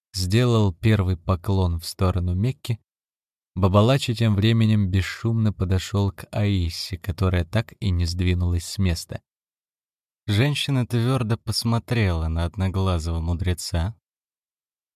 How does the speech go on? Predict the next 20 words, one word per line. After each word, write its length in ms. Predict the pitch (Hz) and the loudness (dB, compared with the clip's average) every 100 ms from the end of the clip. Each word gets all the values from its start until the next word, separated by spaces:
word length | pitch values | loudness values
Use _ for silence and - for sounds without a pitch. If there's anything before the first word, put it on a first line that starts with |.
| _ - | _ -4
Тот 180 | 104 - | -2 -2
приближался 720 | 85 82 82 95 87 - 87 | -4 -2 0 0 -2 -2 -4
неспешно, 840 | 85 - - 127 127 - 80 73 _ _ _ _ | -2 -4 -8 -10 -8 -6 -6 -6 _ _ _ _
с 100 | - | -12
крайне 320 | - 101 120 113 | -4 0 0 0
почтительным 760 | 107 - - 107 104 101 107 | -2 -2 -8 -6 -4 -2 -2
видом, 380 | 90 90 82 76 - - _ _ _ | -2 -4 -4 -8 -10 -20 _ _ _
и 120 | - 101 | 0 2
некоторое 500 | 147 - 110 107 95 | 2 -2 -2 0 0
время 480 | 104 127 139 139 _ _ | 0 0 -2 -6 _ _
они 240 | 95 95 92 | 0 2 2
молча 540 | 90 196 220 - 131 | 2 2 0 -4 -10
смотрели 640 | - 90 85 95 90 92 | -4 -2 -2 -2 0 0
друг 260 | 87 95 - | -2 -4 -4
на 160 | 87 82 | -4 -2
друга. 380 | 87 85 87 - _ _ _ _ _ _ _ - | -4 -6 -10 -14 _ _ _ _ _ _ _ -2
Бабалачи 560 | 95 95 98 107 - | 2 4 4 2 -2
как 180 | - 113 | -6 -6
будто 280 | 117 113 123 | -6 -6 -6
смутился. 800 | - 139 135 - - - - | -4 -4 -4 -6 -8 -8 -18